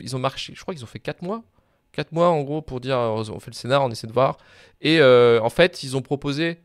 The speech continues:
ils ont balancé le scénario, en fait, sur le marché. Et en fait, il y a eu tous les studios quasiment qui sont venus dire,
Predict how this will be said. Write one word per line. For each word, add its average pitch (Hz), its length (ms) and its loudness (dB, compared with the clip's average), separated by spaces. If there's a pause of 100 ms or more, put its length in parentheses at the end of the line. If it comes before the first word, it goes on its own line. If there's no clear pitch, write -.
(120)
ils 117 100 -6
ont 127 60 0
balancé 147 340 4
le 147 60 -10
scénario, 135 420 -2
en 120 80 -2
fait, - 180 -8
sur 117 120 -2
le 110 40 -2
marché. 175 380 2 (640)
Et 180 140 6
en 151 80 8
fait, 208 240 2
il - 20 -4
y 156 40 2
a 160 40 -2
eu 165 60 -6
tous 214 100 -12
les 214 80 -2
studios 190 380 -10
quasiment 160 420 -4
qui - 80 -14
sont 139 140 -8
venus 143 140 -14
dire, 165 260 -2